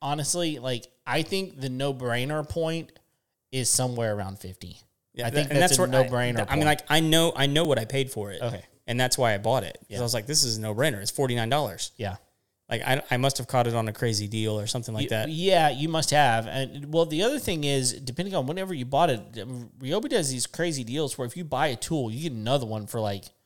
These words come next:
Speaker 1: really cheap.
Speaker 2: That's true.
Speaker 1: And so you may
Speaker 2: I
Speaker 1: have
Speaker 2: did buy two tools that day.
Speaker 1: Okay, you probably got one of those deals where you can get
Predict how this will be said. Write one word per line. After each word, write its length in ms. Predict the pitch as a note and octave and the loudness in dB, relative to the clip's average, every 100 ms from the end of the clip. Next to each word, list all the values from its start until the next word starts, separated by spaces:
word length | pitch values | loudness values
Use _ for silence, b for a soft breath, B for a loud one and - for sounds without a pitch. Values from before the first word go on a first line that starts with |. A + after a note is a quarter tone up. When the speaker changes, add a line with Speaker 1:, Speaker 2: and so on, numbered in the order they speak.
| _ _ _ | _ _ _
Speaker 1:
really 240 | C3+ D3+ G#2 | -2 0 -2
cheap. 460 | - - A#2+ - | -4 -4 -4 -8
Speaker 2:
That's 260 | - C3 - - | -2 2 4 2
true. 220 | B2+ G2 A#2 | 0 -2 -2
Speaker 1:
And 100 | - | -2
so 80 | |
you 180 | C#3+ F#3 | -2 -2
may 460 | F#3+ D3 F3 D3 - _ - | -2 0 0 -2 -8 _ -4
Speaker 2:
I 40 | |
Speaker 1:
have 80 | A2+ | 0
Speaker 2:
did 220 | C3 C3 | 4 4
buy 160 | B2 A2 | 4 0
two 220 | G#2 A#2 | 0 -4
tools 400 | A2 - A2 F#2+ | -4 -4 -4 -4
that 180 | F2+ F2 | -8 -8
day. 80 | B2 | -6
Speaker 1:
Okay, 140 | B2 | -4
you 240 | A2+ D3 F3+ | -2 -4 -6
probably 720 | - E3+ E3 D#3+ C3 B2 A#2 | -4 0 0 0 -4 -6 -6
got 320 | B2 B2+ A2 | -4 -2 -2
one 160 | B2 A#2+ | -2 -2
of 60 | |
those 160 | G#2+ G#2 | -2 -2
deals 320 | B2 A2+ - | -4 -4 -4
where 100 | A#2+ | -6
you 180 | A2 B2 | -6 -8
can 140 | B2+ | -8
get 260 | B2 A2+ - | -6 -6 -8